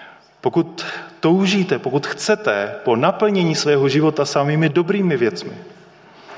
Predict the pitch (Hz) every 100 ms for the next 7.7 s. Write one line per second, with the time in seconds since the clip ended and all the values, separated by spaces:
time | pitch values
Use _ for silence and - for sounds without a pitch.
0 | - - - - - - - - - -
1 | 120 131 139 214 226 226 175 165 160 135
2 | 113 - - - - - - _ _ _
3 | _ _ - - - - - 151 - 196
4 | - 233 226 165 156 143 131 - 113 107
5 | 101 107 - - - - - - - -
6 | - - - - 98 117 143 160 147 143
7 | 139 - 123 107 - -